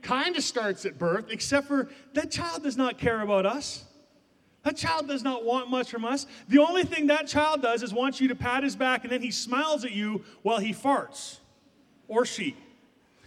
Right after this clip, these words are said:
That, that's being a father. It's not until the kids are, like, three, four, five, I don't know, twelve or fifteen, that they really start to, like, "Dad, I need something from you." "And what do you need?" "Well, twenty bucks." That's kinda, that's, eh, not really. My,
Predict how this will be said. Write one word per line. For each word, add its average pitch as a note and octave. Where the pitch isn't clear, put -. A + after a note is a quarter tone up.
That, A#3+
that's D4
being C#4
a B3+
father. C4+
It's B3
not D4+
until D#4+
the C4+
kids C#4
are, A#3+
like, G#3+
three, B3+
four, A#3
five, A3
I G#3+
don't A3+
know, G3+
twelve A3
or G3+
fifteen, B3+
that A#3
they A#3
really C#4+
start A#3+
to, B3+
like, G#3
"Dad, A#3+
I G#3+
need C#4+
something A#3
from G#3
you." D3
"And F3
what A3+
do C4
you B3
need?" B3+
"Well, F#3+
twenty A#3+
bucks." A3+
That's G#3
kinda, B3+
that's, A#3
eh, G#3
not A3+
really. F3
My, G#3